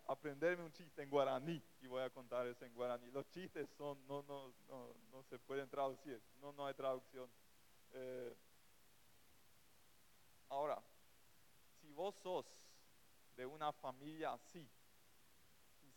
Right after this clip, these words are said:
sientes vergüenza por lo que tus antepasados o tus hermanos han hecho y sientes que la sociedad te está marcando por los errores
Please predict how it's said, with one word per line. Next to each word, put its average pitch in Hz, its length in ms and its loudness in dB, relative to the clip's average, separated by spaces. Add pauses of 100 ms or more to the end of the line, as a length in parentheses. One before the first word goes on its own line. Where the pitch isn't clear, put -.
(100)
sientes 175 540 -4
vergüenza 135 760 0 (1800)
por 139 160 2
lo 160 160 6
que 151 260 2 (240)
tus 208 180 -4 (120)
antepasados 170 960 0 (180)
o 135 120 -4
tus 214 300 -12 (120)
hermanos 156 440 -6 (160)
han 135 140 -10 (120)
hecho 151 340 -12 (140)
y 143 100 -20 (160)
sientes 190 440 -4
que 170 120 -6
la 156 160 2
sociedad 151 600 -4
te 160 100 -8
está 147 260 -4
marcando 208 840 0
por 147 220 -4
los 147 200 -4
errores 202 600 2